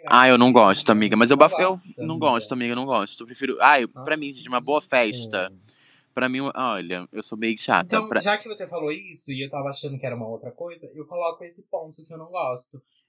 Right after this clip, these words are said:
Speaker 2: Eu não gosto dessa, porque de uns anos pra, pra cá, tem essa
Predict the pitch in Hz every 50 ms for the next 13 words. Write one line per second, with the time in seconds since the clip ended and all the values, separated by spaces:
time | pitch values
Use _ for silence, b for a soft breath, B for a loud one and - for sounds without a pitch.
0 | b - 131 143 156 160 156 151 143 156 165 170 - - 151 151 147 147 151 -
1 | - - 160 139 131 127 120 _ _ 151 139 135 143 135 127 143 139 131 139 127
2 | 123 123 - - 143 135 123 131 _ _ _ - - 117 110 - _ 139 143 156
3 | 156 147 117 104 117 _ B B B B B B _ - 151 143 143 147 147 143
4 | - 156 135 113 -